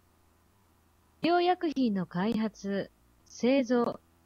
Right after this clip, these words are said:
販売を行う共和発酵キリン株式会社が人気コンテンツサンダーバードとコラボレーションしたプロモーションサイトを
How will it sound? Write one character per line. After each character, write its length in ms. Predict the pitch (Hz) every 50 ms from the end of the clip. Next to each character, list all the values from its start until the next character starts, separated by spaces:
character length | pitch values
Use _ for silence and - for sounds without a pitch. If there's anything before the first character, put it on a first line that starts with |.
| _ _ _ _ _
販 300 | - - - 254 302 320
売 240 | 311 330 330 320 320
を 80 | 311 302
行 140 | - - 285
う 420 | 269 269 262 262 262 254 - - _ _ _ _ _ _ _ _ _ _ _ _ _ _ _ _
共 300 | - - 311 339 349 339
和 100 | 339 320
発 240 | 294 311 330 320 -
酵 220 | _ - - 311 277
キ 220 | - - 302 269
リ 160 | 285 285 262
ン 80 | 208 175
株 320 | _ - 214 226 269 294
式 240 | 277 - - 294 294
会 240 | 294 294 302 302 254
社 180 | - 214 196
が 240 | 170 170 160 135 - _ _ _ _ _ _ _ _ _ _ _ _ _ _ _ -
人 240 | 196 240 311 339 339
気 140 | - 330 -
コ 180 | - 349 349
ン 120 | 339 320 285
テ 180 | - 247 196
ン 80 | 180 175
ツ 320 | - - - 156 143 - _ _ _ _ _ _ _
サ 220 | - - 277 320
ン 100 | 349 349
ダ 160 | 359 359 349
ー 20 | 349
バ 160 | 349 339 339
ー 20 | 302
ド 80 | 285
と 120 | 202 202 175
コ 200 | _ _ - 196
ラ 120 | 233 269
ボ 160 | 269 302 302
レ 200 | 302 302 302 302
ー 20 | 285
シ 160 | - - 214
ョ 60 | 185
ン 60 | 175
し 120 | - - -
た 220 | - 151 143 - _ _ _ _ _ _ _ _ _ _ _ _ _ _ _ _ _ _ _
プ 120 | - 233
ロ 80 | 247 330 330 339
モ 180 | 359 359 359
ー 20 | 339
シ 100 | - 339
ョ 80 | 339 339
ン 80 | 302
サ 180 | - - 320 320
イ 80 | 294
ト 160 | - - 214 262
を 180 | 320 320 285